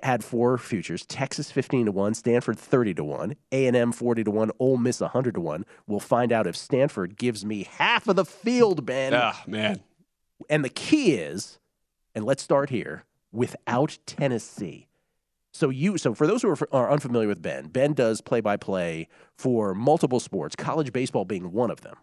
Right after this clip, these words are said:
Speaker 2: Correct, yes.
Speaker 1: I actually texted you at one point. I was like, "Ben, you should be doing these games 'cause these guys."
Speaker 2: Yeah.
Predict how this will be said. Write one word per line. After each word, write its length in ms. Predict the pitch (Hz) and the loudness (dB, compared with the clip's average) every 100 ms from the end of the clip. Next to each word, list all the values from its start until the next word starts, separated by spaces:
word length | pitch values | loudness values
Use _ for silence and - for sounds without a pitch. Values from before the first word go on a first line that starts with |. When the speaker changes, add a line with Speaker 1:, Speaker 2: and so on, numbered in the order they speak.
| _ _ - | _ _ -12
Speaker 2:
Correct, 440 | - 131 95 - - | 2 2 2 -6 -10
yes. 380 | 95 67 - - | -8 -8 -12 -6
Speaker 1:
I 60 | 131 | -4
actually 240 | 143 110 | -2 -4
texted 380 | - - 135 95 | -4 -4 -4 -6
you 100 | 82 | -8
at 60 | 78 | -8
one 140 | 82 | -8
point. 180 | 80 85 | -8 -8
I 40 | 76 | -8
was 120 | 78 | -10
like, 160 | 78 76 | -12 -10
"Ben, 160 | 85 | -10
you 60 | 82 | -10
should 120 | - | -12
be 80 | - | -14
doing 180 | 67 65 | -14 -14
these 120 | - | -16
games 240 | 71 64 - | -14 -16 -16
'cause 120 | - | -16
these 140 | 71 67 | -18 -14
guys." 480 | 65 - - - _ _ _ _ _ - | -12 -12 -16 -20 _ _ _ _ _ -4
Speaker 2:
Yeah. 220 | 147 120 | -2 -2